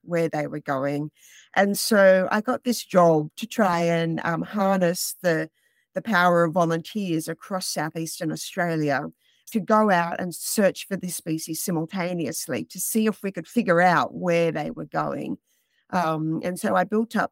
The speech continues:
the, the volunteer program of bird watchers to go out and, and twice a year and survey for this species. And we discovered that they were shifting, like, up to a thousand kilometres northeast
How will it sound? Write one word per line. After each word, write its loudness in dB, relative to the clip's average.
the, -2
the -8
volunteer -2
program -2
of -4
bird -2
watchers 0
to -4
go 2
out 0
and, -2
and -6
twice 2
a -10
year -2
and -2
survey -2
for -10
this -6
species. -6
And -2
we 2
discovered 4
that 0
they 4
were -4
shifting, -2
like, -6
up -4
to -8
a -12
thousand 0
kilometres -4
northeast -4